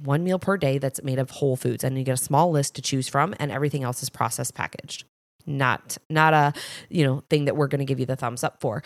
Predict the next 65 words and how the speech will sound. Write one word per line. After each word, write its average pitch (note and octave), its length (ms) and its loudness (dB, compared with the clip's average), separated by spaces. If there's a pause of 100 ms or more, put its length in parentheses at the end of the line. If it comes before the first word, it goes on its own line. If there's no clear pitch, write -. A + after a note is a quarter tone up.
(220)
And D#3 180 0
so D3 360 2
if - 180 -2
you're D#3+ 100 2
doing F#3+ 320 0
this, C#3 160 -2
it's C#3 120 -10
four D#3+ 180 0
hundred A3 200 2
dollars D3+ 260 2
a C#3 40 -4
month, B2+ 280 -4
I D3 80 2
believe, B2+ 420 -2
maybe C3 240 0
a C3+ 60 2
little C3 120 2
bit - 120 -2
more. D#3 200 0
I'm D3+ 120 0
not C3 140 -4
really B2+ 180 -4
sure. G3 340 2 (260)
Uh, C#3 200 2
but C3+ 180 -2
four F#3 160 4
hundred F#3 140 4
dollars D3+ 240 4
a D3+ 40 0
month C#3+ 240 -2
was, C3+ 320 0
you C3 120 -6
know, A#2+ 80 -4
the A#2 80 -6
price C#3+ 280 -2
last C#3+ 340 0
I D#3 180 2
checked C3+ 380 -4
to D#3+ 60 0
get F3 300 0
this C#3 180 0
delivered G3 420 0
to - 120 -4
you. G2 160 -4
And E3+ 140 -2
so F3+ 140 0
in D#3+ 180 0
one A#3 180 -2
way, D#3 140 4
it's - 160 -4
nice. C3 240 0
You D3 80 2
have B2+ 100 0
the - 120 -6
answers B2+ 340 -4
to B2+ 80 0
the - 80 -4
test B2 280 0
in B2 120 -8
front G#3+ 180 -4
of G#3 80 -2
you. G#3+ 120 4
You F3+ 120 0
follow D#3 320 2
it. D3+ 140 0